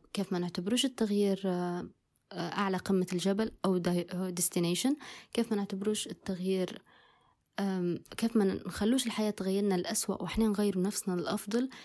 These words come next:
كيف نواجهوا فكرة إن التغيير هذا ما يستمرش، كيف إن إحنا، كيف نظرتنا للتغيير كانت وكيف نقدر نغيرها للأفضل.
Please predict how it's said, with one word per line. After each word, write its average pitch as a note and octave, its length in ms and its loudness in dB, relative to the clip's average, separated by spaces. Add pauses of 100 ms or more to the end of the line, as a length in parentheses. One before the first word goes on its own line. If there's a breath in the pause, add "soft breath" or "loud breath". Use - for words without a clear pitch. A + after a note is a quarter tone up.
(280 loud breath)
كيف A#3 400 0 (260)
نواجهوا F#3+ 760 2
فكرة - 420 -2
إن F#3 140 -2
التغيير G#3 520 0
هذا F#3+ 360 0
ما F3+ 120 2
يستمرش، G3 840 0 (400 loud breath)
كيف B3 240 -2
إن G#3+ 120 2
إحنا، A#3+ 480 0 (1120)
كيف A#3+ 320 2
نظرتنا A3+ 420 4
للتغيير F3+ 640 2
كانت C4+ 400 2
وكيف B3 320 -2
نقدر A3+ 240 4
نغيرها G#3 480 0
للأفضل. - 520 -2